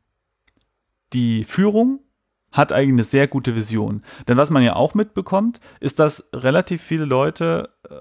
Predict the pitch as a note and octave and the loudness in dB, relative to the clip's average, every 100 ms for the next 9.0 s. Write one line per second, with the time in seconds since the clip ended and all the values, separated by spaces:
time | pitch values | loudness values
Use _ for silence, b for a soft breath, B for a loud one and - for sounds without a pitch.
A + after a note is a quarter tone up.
0 | - F#2+ C#3 C#3+ D#3 F3 D3+ C#3 D3 C#3+ | -10 -4 0 2 2 2 0 0 0 0
1 | - - D3+ - - C#3 C3 D3 C3+ G#2+ | -2 -4 -4 -4 -6 -4 -2 2 2 0
2 | G#2 C3 C3 A#2+ B2 B2 C#3+ C3 C#3 D#3+ | -4 -2 0 0 0 0 0 2 2 2
3 | C3+ B2 C3+ C3+ C3 B2 B B D3 D3 | 0 0 0 0 -4 -8 B B 0 4
4 | D#3+ C3 C3 C3+ B2+ D3+ C#3+ C3 B2+ C3 | 4 4 2 2 0 0 0 0 0 0
5 | A#2 A#2+ A2+ - A#2 A2 G#2+ G#2 B B | 0 0 -2 -4 -8 -6 -6 -8 B B
6 | - A#2+ A#2 A#2 A#2 B2 B2 B2+ - A#2+ | -2 2 4 2 2 2 2 2 2 2
7 | A2+ A2+ A2 G#2 A2 G#2+ G#2+ G#2+ A2 A2 | 0 -2 -4 -6 -10 -10 -10 -8 -10 -10
8 | G#2+ A#2+ - - B B A#2 D#3 D3+ | -10 -10 -10 -14 B B 0 2 0